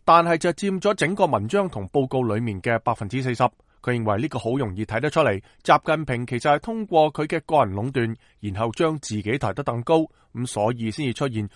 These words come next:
唱獨角戲呢個情況。香港南華早報嘅統計係，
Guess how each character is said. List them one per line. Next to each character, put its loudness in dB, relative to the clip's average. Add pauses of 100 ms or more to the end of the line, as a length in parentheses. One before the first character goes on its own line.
(120)
唱 -2
獨 -4
角 4
戲 -2
呢 -4
個 -2
情 -12
況。 2 (760)
香 0
港 2
南 6
華 4
早 0
報 0
嘅 0
統 -8
計 4
係， 0